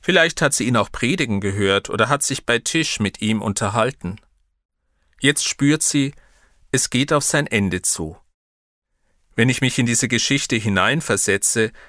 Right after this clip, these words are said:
dann sehe ich mich eher bei den Männern, die die Frau verurteilen. „Geldverschwendung, und was ist das überhaupt für eine Frau?“ Und dann werden mir meine Vorurteile bewusst. Auch,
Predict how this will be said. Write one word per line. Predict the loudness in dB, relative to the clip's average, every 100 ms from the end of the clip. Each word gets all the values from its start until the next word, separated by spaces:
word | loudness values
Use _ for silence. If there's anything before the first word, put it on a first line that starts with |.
| -20 _ _ 0
dann | 2 2
sehe | 2 2 2
ich | 0 0
mich | -2 -2
eher | 0 2
bei | 2 2
den | 2
Männern, | 2 2 2 0
die | -2 -4
die | -4
Frau | -2 0 2
verurteilen. | 0 -2 0 -2 -2 -2 -2 -4 -12 _ _ -4
„Geldverschwendung, | 2 2 2 -2 0 -2 0 -2 -4
und | -6 -4
was | -2
ist | 0 0
das | 0
überhaupt | 0 0 -2 0
für | -2
eine | 0 -2
Frau?“ | -2 0 0 -2 _ _ _ -4
Und | -2 2
dann | 2 2
werden | 0 0 2
mir | 0
meine | 2 0 0 -4
Vorurteile | -2 0 0 -2 -2 -2 -2
bewusst. | -4 -6 -6 -8 -12 -20 _ _ _ _ _ _ _ _ _
Auch, | 0 0 -2